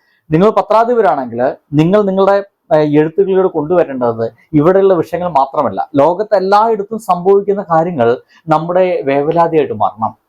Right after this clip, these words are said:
അത് പത്രപ്രവർത്തകന്റെയും ഒപ്പം തന്നെ ഒരു കലാകാരനെ, ഏറ്റവും കൂടുതൽ കലാകാരനെ വേവലാതിപ്പെടുക ഒരുപക്ഷെ അങ്ങനെയൊക്കെ ആയിരിക്കാം. ലോകത്തടക്കുന്ന എന്തും അവന്റെ വീട് പരിസരങ്ങളിൽ, അവന്റെ വീട്ടിൽ നടന്നതുപോലെ അവനക്ക് ഫീൽ ചെയ്യും. നോക്കൂ, ഈ അടുത്ത കാലത്ത്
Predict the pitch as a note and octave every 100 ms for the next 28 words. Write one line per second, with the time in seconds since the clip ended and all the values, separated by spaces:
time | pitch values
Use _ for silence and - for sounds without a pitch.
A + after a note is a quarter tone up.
0 | _ _ D#3 G3+ F3 - A3+ A#3 A3 G#3
1 | G3 G3 G3 D#3+ - G3 G3 G3 F#3 D3+
2 | D#3 F3 F#3+ F#3+ G3 E3+ C4+ C4+ B3 G3+
3 | F#3 C#3 - _ - E3+ F3+ F#3 F#3 F3
4 | D#3 F3 F3 F3 E3 D3+ D3 D3 D3+ D3+
5 | D#3 D#3 C3+ D3 D3 B2+ G#2+ G#2+ A2 -
6 | C3+ D3 - - D#3+ F3 D#3+ D3 C#3+ E3
7 | G3 A#3+ _ - E3 F#3+ A3+ B3+ G3 G#3+
8 | A3+ F#3+ D3 B2+ A2+ G2+ G2 F#2+ - _
9 | D3 D#3 G#3 F#3+ G3 G3 A#3 G#3 F#3+ G3+
10 | F3+ D#3+ D3+ D3+ - D3+ D#3 D#3+ - D#3
11 | D3+ G#2+ G3 A#3 B3+ C4 A#3+ A#3+ A3 G#3+
12 | E3 C#3+ C3+ C3